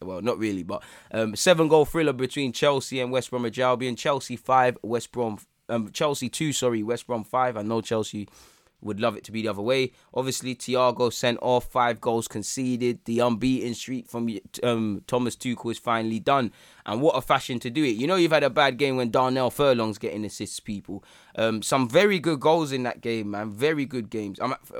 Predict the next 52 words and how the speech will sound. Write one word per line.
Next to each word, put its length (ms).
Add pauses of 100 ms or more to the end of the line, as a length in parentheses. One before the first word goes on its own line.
goals. 300
First 320
and 100
foremost, 380
I'm 80
happy 240
for 140
Dengana 640
'cause 140
I 60
think 280 (320)
since 280
he's 160
joined 280
West 220
Brom, 240
he's, 160 (100)
he's 220
looked 160
like 180
a 60
good 180
little 200
striker. 440
He 80
understands 600
it. 120
I 40
think 240
when 240
West 200
Brom 180
go 200
down, 360 (220)
he'll 200
get 160
a 40
Premier 300
League 200
move. 300 (320)
You 120
know, 180
V 260
A 60
R's 160
been 140
doing 240
him 100
dirty 360
quite 340
a 40
lot. 260